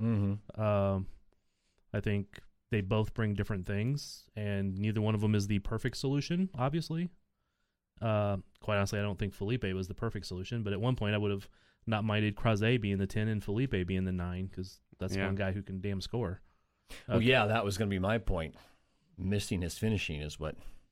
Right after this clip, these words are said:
Speaker 2: Yeah.
Speaker 1: <laughs>
Speaker 2: So now this may be a team that looks a little more like last year
Speaker 1: Uh-huh.
Speaker 2: of needing to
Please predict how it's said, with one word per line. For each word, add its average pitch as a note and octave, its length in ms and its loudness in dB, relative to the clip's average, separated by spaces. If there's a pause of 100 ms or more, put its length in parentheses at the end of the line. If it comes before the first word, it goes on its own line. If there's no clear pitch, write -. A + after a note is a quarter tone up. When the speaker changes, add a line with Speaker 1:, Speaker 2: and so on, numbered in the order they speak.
(840)
Speaker 2:
Yeah. E2 220 0
Speaker 1:
<laughs> B2 760 0
Speaker 2:
So G#2 720 0
now A2+ 440 4
this A2 200 0
may G#2+ 140 2
be A2 120 2
a G#2+ 60 4
team A2+ 260 0
that A2 140 0
looks A2+ 180 -2
a A#2+ 60 2
little A#2+ 220 2
more A#2+ 160 4
like B2+ 260 2
last A#2 400 4
year A#2 300 2 (180)
Speaker 1:
Uh-huh. F2 360 -4
Speaker 2:
of G2+ 280 0
needing G#2 420 0
to G2+ 760 -2